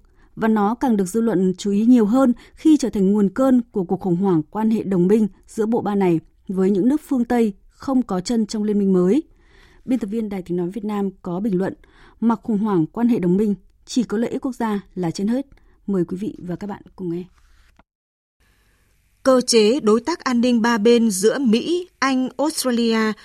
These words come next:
Speaker 2: vừa chính thức ra mắt hôm mười lăm tháng chín. Và kéo theo nó là đầy đủ cung bậc cảm xúc hỉ, nộ,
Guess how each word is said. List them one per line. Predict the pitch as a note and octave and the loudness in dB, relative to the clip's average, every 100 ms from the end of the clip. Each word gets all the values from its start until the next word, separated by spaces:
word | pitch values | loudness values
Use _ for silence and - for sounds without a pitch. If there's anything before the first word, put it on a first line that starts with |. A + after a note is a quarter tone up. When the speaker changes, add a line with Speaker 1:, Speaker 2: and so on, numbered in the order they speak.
| - | -16
Speaker 2:
vừa | - F3 A3 G#3 | -4 4 6 6
chính | - A3+ | 0 -2
thức | F4 | -4
ra | - C#4+ | -4 -4
mắt | D#4 F#4 | -4 -6
hôm | A#3+ C#4 B3+ G3 | -4 -2 0 0
mười | F#3 | 0
lăm | D#3+ A#3+ | 0 -2
tháng | A3+ A3+ | -2 -4
chín. | - F#3+ A#3 E4 _ _ _ - - | -2 -2 -4 -8 _ _ _ -20 -6
Và | F#3+ A3 G3+ | 0 2 0
kéo | - A#3 | -2 -6
theo | D4+ C#4 | -4 -2
nó | A3 G#3 | -2 -2
là | D#4+ A3 | -4 -4
đầy | F#3 G3+ | 2 2
đủ | F#3+ G3 E3+ | 4 4 2
cung | D3 E4 D4+ | 0 -2 0
bậc | F#3+ F#3 | 0 -2
cảm | - F#3+ | -4 -4
xúc | D3+ E4+ F#4 - | -2 -4 -4 -6
hỉ, | F#3+ G#3+ F3 C#3 | -2 -2 -2 -4
nộ, | D#3+ G3 | -2 0